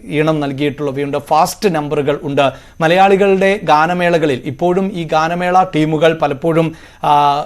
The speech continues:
ഗാനമേള അവതരിപ്പിക്കുമ്പോൾ, സ്റ്റേജ് പെർഫോമൻസ് അവതരിപ്പിക്കുമ്പോഴെല്ലാം തന്നെ യോദ്ധയിലെ ഗാനം കൂടി ആലപിക്കുന്ന സാഹചര്യം ഉണ്ടാകുന്നു. അങ്ങനെ മലയാളികളെ സംബന്ധിച്ചിടത്തോളം സിനിമയിൽ കൃത്യമായ അളയാ-, അടയാളപ്പെടുത്തൽ നൽകിയിട്ടുള്ള കലാകാരൻ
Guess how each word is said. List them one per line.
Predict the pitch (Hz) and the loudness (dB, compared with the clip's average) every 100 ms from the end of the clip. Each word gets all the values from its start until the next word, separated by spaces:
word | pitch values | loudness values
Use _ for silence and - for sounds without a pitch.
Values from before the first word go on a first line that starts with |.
| - | -8
ഗാനമേള | 226 156 156 165 180 180 185 180 | -12 0 2 4 2 2 2 4
അവതരിപ്പിക്കുമ്പോൾ, | 151 143 147 131 131 143 147 | 0 0 -6 -8 -10 -8 -8
സ്റ്റേജ് | 131 160 170 170 | -4 0 0 0
പെർഫോമൻസ് | 170 143 151 147 151 147 | -4 0 0 0 -2 -4
അവതരിപ്പിക്കുമ്പോഴെല്ലാം | 143 139 139 143 160 160 175 175 170 185 196 170 | -4 -6 -8 -10 -10 -6 0 2 2 4 2 0
തന്നെ | 160 | -2
യോദ്ധയിലെ | 156 160 175 208 214 202 | 0 0 0 0 0 0
ഗാനം | 160 156 165 | 0 -2 -2
കൂടി | 151 151 151 156 | -2 0 0 0
ആലപിക്കുന്ന | 143 160 156 143 147 143 - - - | 0 0 -4 -6 0 0 0 -10 -4
സാഹചര്യം | 156 147 156 160 156 - | 2 2 2 0 -2 -2
ഉണ്ടാകുന്നു. | 147 139 143 156 185 - | -2 0 0 -2 -2 -2
അങ്ങനെ | 175 220 196 110 - - - - - - 156 | 2 2 2 -2 -10 -20 -20 -20 -20 -12 -2
മലയാളികളെ | 170 190 220 226 214 | 2 4 4 4 2
സംബന്ധിച്ചിടത്തോളം | 202 175 170 156 165 151 160 160 175 - - | -2 -4 -6 -4 -6 -4 0 0 -2 -8 -18
സിനിമയിൽ | - 185 180 202 208 208 208 | -4 0 2 2 2 0 -2
കൃത്യമായ | 185 127 180 165 160 160 160 | -8 -6 -4 -2 0 0 -2
അളയാ-, | 151 147 165 170 170 | -2 0 2 2 0
അടയാളപ്പെടുത്തൽ | 151 156 180 185 196 190 175 165 | 0 4 6 6 6 2 -4 -4
നൽകിയിട്ടുള്ള | 175 147 143 151 143 139 135 | -6 -6 -6 -6 -6 -6 -2
കലാകാരൻ | 135 139 147 147 | 0 0 0 0